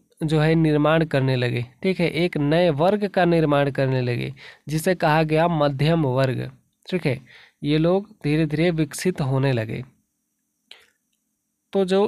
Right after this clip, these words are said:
लोग जब विकसित ज़्यादा हो जाते हैं, जैसे लोगों के पास ज़्यादा पैसा वगैरह हो जाता है, तो ज़्यादा भरोसा नहीं करते हैं ये आस्था वगैरह पर, रूढ़िवाद वगैरह पर। ठीक है, तो इसी तरह से व्यापार में लोग धीरे धीरे आगे बढ़ने लगे,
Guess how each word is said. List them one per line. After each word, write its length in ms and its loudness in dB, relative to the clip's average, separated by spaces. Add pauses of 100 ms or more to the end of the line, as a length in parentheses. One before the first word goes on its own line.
लोग 500 -4
जब 280 -2
विकसित 380 -2
ज़्यादा 340 2
हो 140 0
जाते 300 -2
हैं, 280 0
जैसे 280 0
लोगों 320 2
के 100 -6
पास 220 2
ज़्यादा 280 2
पैसा 440 0
वगैरह 320 0
हो 120 -2
जाता 300 -4
है, 200 0
तो 220 -2
ज़्यादा 720 0
भरोसा 520 0
नहीं 240 2
करते 320 0
हैं 280 -2
ये 200 -4
आस्था 560 -2
वगैरह 400 -2
पर, 220 -6
रूढ़िवाद 560 0
वगैरह 380 -4
पर। 280 -10 (580)
ठीक 160 -2
है, 180 -2 (640)
तो 200 0
इसी 220 -2
तरह 240 2
से 120 0
व्यापार 440 2
में 120 2
लोग 240 0
धीरे 220 2
धीरे 160 2
आगे 260 2
बढ़ने 320 2
लगे, 340 2